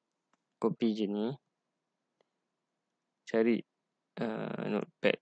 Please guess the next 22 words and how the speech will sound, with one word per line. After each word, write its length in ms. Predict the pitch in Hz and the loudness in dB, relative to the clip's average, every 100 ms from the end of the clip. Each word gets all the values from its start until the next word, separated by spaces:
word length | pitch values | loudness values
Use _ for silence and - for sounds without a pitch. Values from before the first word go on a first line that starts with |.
| - 113 | -6 -4
ni. 240 | 117 151 _ _ _ | -2 -4 _ _ _
Buka 320 | - 110 107 98 | -6 2 2 2
Notepad. 480 | - - 104 139 - _ _ - _ _ _ | -2 0 2 2 0 _ _ -20 _ _ _
Paste. 600 | 120 131 170 - - - _ _ _ _ _ _ 123 | 6 8 6 -2 -12 -18 _ _ _ _ _ _ 0
Kan, 160 | 123 - | 0 2
paste 280 | 113 113 - | 0 0 0
ni. 200 | 110 156 - _ _ - | 0 -2 -6 _ _ 0
Paste 320 | 110 - - | 0 0 -10
daripada 340 | - 104 110 104 104 | 0 0 4 2 2
contoh 440 | 104 101 - 107 101 | 2 0 0 2 2
yang 240 | 98 98 | 2 0
kat 160 | 92 - | -2 -2
sini 200 | 101 - | -4 -4
ni. 120 | - 147 - _ _ _ _ - | -4 -4 -8 _ _ _ _ 2
Paste 240 | 113 104 | 2 2
ke 80 | - | 0
Notepad 480 | 101 - - - - | -2 -2 -4 -2 0
ni. 200 | - 175 - _ - _ _ _ | 0 -2 -4 _ -20 _ _ _
Lepas 200 | - 107 - | -4 -4 0
tu, 320 | 135 135 139 - _ _ - | 4 6 4 0 _ _ -14
save 320 | - 107 104 - | 2 2 2 0
as, 580 | 117 135 175 - - | 4 6 4 0 -12